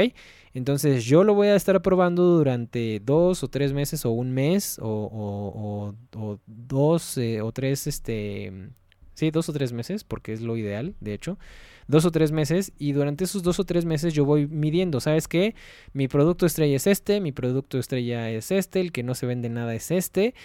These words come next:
Y entonces empiezo ahí a aprender y empe-, y empiezo yo a hacer más pivotes acerca de lo que sí quiere la gente o no,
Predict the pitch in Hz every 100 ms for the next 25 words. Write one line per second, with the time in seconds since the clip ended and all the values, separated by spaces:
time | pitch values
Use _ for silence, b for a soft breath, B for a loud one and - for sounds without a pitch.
0 | B B - 135 170 185 185 185 - 196
1 | 180 175 175 180 180 165 156 185 226 139
2 | 131 131 143 139 135 147 147 156 143 143
3 | - 139 139 165 - 196 160 160 170 139
4 | 135 135 147 143 123 113 113 - - 143
5 | 135 117 120 117 127 127 170 175